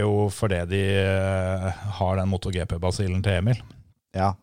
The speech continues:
Speaker 2: og så vet de det at Mazepin skal ut på der, og det,
Speaker 1: <laughs>
Speaker 2: hvis feltet hadde vært samlet, og han hadde liksom vært på halen av feltet inn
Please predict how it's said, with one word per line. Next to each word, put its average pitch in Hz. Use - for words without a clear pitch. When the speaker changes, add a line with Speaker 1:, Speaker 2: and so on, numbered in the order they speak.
Speaker 2:
og 101
så 107
vet 92
de 98
det 92
at 92
Mazepin 95
skal -
ut -
på 107
der, 110
og 98
det, 101
Speaker 1:
<laughs> -
Speaker 2:
hvis -
feltet 98
hadde 95
vært 104
samlet, 90
og 104
han 98
hadde 98
liksom 101
vært 90
på -
halen 92
av 101
feltet 90
inn 92